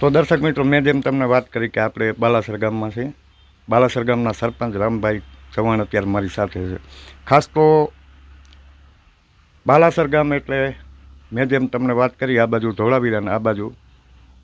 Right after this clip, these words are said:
શિવગઢનું, એટલે કે વચ્ચેનું એવું સેન્ટર કે જ્યાંથી તમને બધું મળે. પણ મેઇન મુદ્દો એ છે કે જો મોટું પરિવહન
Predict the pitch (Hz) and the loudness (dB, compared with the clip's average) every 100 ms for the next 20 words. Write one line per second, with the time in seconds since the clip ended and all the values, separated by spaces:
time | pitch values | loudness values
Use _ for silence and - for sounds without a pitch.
0 | _ - 151 135 127 107 123 131 _ _ | _ 0 2 2 0 0 -4 -6 _ _
1 | - 123 117 117 131 131 120 117 143 139 | -12 -10 -8 -6 -4 -4 -2 0 0 0
2 | 131 113 113 127 - - - - 123 131 | -2 -2 -4 -8 -12 -20 -20 -4 0 2
3 | 135 127 117 - - _ - 117 110 117 | 2 0 -6 -10 -20 _ -6 -4 -2 -2
4 | 107 110 107 92 - 101 107 143 143 139 | -4 -6 -4 -6 -8 -4 0 2 2 2
5 | 131 135 123 117 113 120 113 113 - 143 | 2 2 0 -6 -4 -2 -2 -2 -4 -4
6 | 135 131 123 120 | -2 0 0 -2